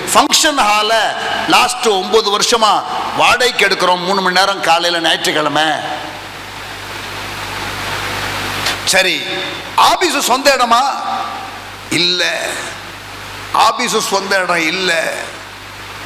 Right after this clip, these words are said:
மூணாவது கேள்வி, "உனக்கு சொந்த வீடு இருக்கா?"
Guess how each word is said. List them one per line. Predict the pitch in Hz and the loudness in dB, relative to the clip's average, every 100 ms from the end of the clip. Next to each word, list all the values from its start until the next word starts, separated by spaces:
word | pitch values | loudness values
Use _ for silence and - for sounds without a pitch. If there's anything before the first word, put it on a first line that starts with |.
| - - - - | -12 -10 -10 -2
மூணாவது | 196 240 226 | 2 4 4
கேள்வி, | 214 - 202 190 160 110 - - - | 2 2 2 2 -2 -2 -8 -10 -2
"உனக்கு | 185 226 202 | 2 2 2
சொந்த | 214 262 285 233 | 2 2 4 4
வீடு | 220 320 311 | 4 2 4
இருக்கா?" | 254 - 190 196 175 127 | 2 2 2 4 0 -2